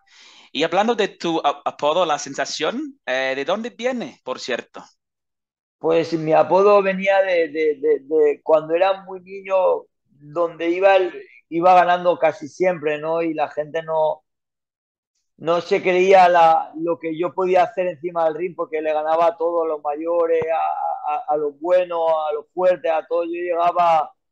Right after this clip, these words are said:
Speaker 2: a cualquier lado, yo solo quería pelear y boxear, y, y cuando yo subía al ring era muy pequeñito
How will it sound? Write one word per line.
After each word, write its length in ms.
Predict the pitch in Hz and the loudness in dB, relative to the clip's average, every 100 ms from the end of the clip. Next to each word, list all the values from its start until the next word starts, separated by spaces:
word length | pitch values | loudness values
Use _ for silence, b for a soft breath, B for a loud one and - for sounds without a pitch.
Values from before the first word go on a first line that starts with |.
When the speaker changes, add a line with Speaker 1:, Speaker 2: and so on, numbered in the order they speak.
| _ _ 139 131 | _ _ -20 -12
Speaker 2:
a 160 | 160 165 | -6 -2
cualquier 380 | 170 151 165 180 | 0 0 2 2
lado, 220 | 185 185 | 4 4
yo 120 | 185 | 2
solo 260 | 175 190 180 | -8 -8 -8
quería 260 | 175 175 170 | -2 -2 -2
pelear 380 | 165 170 180 175 | -2 0 0 -2
y 40 | |
boxear, 500 | 165 - 156 165 170 | -10 -8 0 0 0
y, 140 | 156 131 - | -4 -14 -20
y 140 | 151 151 | -16 -2
cuando 320 | 147 147 151 | -2 0 -4
yo 140 | 165 | -4
subía 260 | 170 185 175 | -6 -2 0
al 80 | 165 | 0
ring 200 | 165 170 | -4 -2
era 180 | 170 165 | 0 0
muy 140 | 160 | -4
pequeñito 800 | 151 143 151 _ 175 185 170 - | -10 -8 -10 _ -2 2 2 0